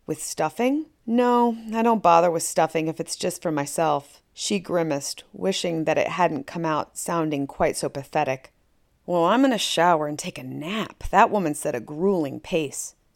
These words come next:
"What kind of wine would you choose to go with baked salmon?" "White, I think. Maybe a rosé, sparkling."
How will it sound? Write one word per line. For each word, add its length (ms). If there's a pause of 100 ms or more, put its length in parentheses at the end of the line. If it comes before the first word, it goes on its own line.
(280)
"What 260
kind 220
of 220
wine 420
would 160
you 100
choose 380
to 80
go 140
with 200
baked 220
salmon?" 460 (580)
"White, 420
I 100
think. 480
Maybe 340
a 60
rosé, 640
sparkling." 760